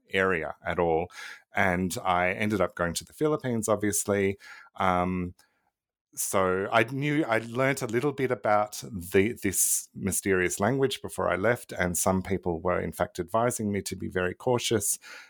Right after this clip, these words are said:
because they were aware of controversies around this language. Um, I went to, um, Bohol, which is where the language is spoken, and I worked through the offices of the National Commission of Indigenous Peoples,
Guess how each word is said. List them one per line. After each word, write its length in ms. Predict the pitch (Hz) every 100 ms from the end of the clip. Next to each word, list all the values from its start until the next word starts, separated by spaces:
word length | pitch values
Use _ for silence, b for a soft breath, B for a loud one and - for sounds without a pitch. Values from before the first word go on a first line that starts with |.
| B
because 320 | 90 98 87
they 180 | 101 95
were 260 | 92 90
aware 380 | 87 87 87 90
of 180 | 85 -
controversies 680 | - 87 98 101 110 120 117
around 300 | 117 117 117
this 180 | 110 -
language. 540 | 117 113 117 113 - B B B B -
Um, 480 | 98 95 92 90 104 _ _ _ _ - - -
I 460 | 98 98 101 101 101
went 440 | 95 95 120 - -
to, 680 | - 95 92 87 85 85 90 -
um, 500 | 87 78 80 78 82 -
Bohol, 600 | 87 - 101 180 269 170
which 240 | 113 -
is 160 | 92 -
where 240 | 85 87
the 120 | 87 87
language 360 | 85 87 82
is 120 | 90
spoken, 560 | - - 117 - 185 262 - B B B -
and 220 | 98 92
I 80 | 92
worked 420 | 87 95 101 -
through 840 | - - - 101 95 95 98 95 101
the 380 | - 85 87 -
offices 480 | 110 110 - 92
of 140 | 90 -
the 80 | 90
National 380 | 92 - 87
Commission 460 | 82 90 90 - 85
of 120 | 82
Indigenous 540 | 85 80 87 87 85 -
Peoples, 640 | 87 82 - 87 - -